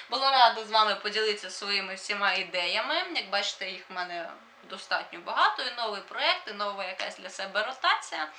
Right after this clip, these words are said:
Надіюсь, вам було цікаво, можливо, корисно. І взагалі вам сподобалась ідея з тим, що з'являтися там раз в місяць, два, півтора в кадрі. Ну і наскільки я розумію, дівчата люблять бачити бла-,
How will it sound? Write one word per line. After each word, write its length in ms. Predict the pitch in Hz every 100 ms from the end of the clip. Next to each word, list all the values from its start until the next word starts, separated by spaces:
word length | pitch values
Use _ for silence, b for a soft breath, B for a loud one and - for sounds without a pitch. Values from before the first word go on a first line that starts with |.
| B B B B -
Надіюсь, 420 | 359 403 392 320
вам 200 | 330 330
було 220 | 320 320
цікаво, 580 | 311 - - 392 440 381
можливо, 560 | 294 277 247 277 262 226
корисно. 720 | 247 262 370 427 - 370 370 370 B B B B
І 140 | - 320
взагалі 380 | 349 330 330 392
вам 500 | 392 381 370 330 302
сподобалась 800 | - 294 277 392 392 330 320
ідея 480 | - 214 262 349 311
з 100 | -
тим, 280 | - 247 294
що 260 | - 277 254
з'являтися 840 | 214 214 202 247 302 294 - 247
там 260 | - 202 196
раз 360 | 202 214 214 -
в 40 |
місяць, 420 | 202 240 240 190
два, 240 | 175 196 226
півтора 680 | - - - 190 226 - - - B B B B B B -
в 40 | -
кадрі. 520 | 220 254 214 196 185 - - - - - - -
Ну 300 | 269 359 403
і 160 | 339
наскільки 320 | 311 294 311 302
я 80 |
розумію, 420 | 285 277 277 330 330
дівчата 460 | 226 - 262 226
люблять 340 | 226 269 208 -
бачити 280 | 190 - 202
бла-, 260 | - 190